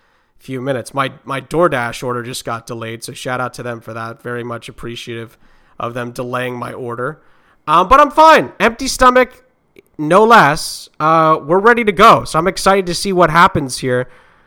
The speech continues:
After that, again, if Jabari Smith is not picked here, which I kinda, it, it almost can't be. It's gotta be him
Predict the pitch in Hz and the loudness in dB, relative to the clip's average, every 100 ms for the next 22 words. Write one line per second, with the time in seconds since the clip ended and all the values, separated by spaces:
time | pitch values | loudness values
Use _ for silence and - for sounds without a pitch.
0 | _ _ 220 320 330 262 208 220 254 208 | _ _ 4 4 4 0 0 2 4 2
1 | - 175 240 302 302 - 233 254 220 160 | 0 2 6 6 4 -2 0 0 -2 2
2 | 185 208 - 170 120 - 127 113 107 135 | 4 4 2 -2 -4 -10 -6 -4 -4 -8
3 | - _ _ _ _ _ _ 151 180 - | -12 _ _ _ _ _ _ -8 -8 -4
4 | - 285 254 190 127 - 175 _ 185 208 | -2 0 0 0 -4 -12 -14 _ -8 -4
5 | 202 143 - - 165 123 - 127 110 - | -2 -2 -2 -8 -6 -6 -6 -6 -6 -12
6 | - - 190 143 123 117 127 113 107 | -10 2 2 2 -2 -8 -6 -8 -8